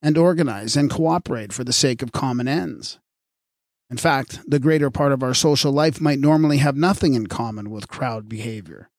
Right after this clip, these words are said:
Crowd behavior is pseudosocial, if social organizations be regarded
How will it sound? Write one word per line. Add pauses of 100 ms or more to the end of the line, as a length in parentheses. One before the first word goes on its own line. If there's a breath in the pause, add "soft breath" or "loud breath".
(880)
Crowd
behavior
is
pseudosocial, (400)
if
social
organizations
be
regarded